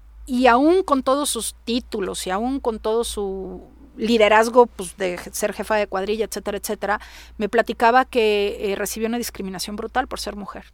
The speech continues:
tremenda, eh, al punto de querer renunciar a su trabajo.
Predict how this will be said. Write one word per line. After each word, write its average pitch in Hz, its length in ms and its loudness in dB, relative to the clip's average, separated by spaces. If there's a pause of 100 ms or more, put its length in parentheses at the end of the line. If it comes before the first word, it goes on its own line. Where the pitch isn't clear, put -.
tremenda, 208 500 -2 (540)
eh, 190 380 0 (360)
al 233 200 6
punto 262 340 0
de 240 120 2
querer 208 600 0 (200)
renunciar 185 520 0
a 202 40 -2
su 254 120 -6
trabajo. 175 480 -6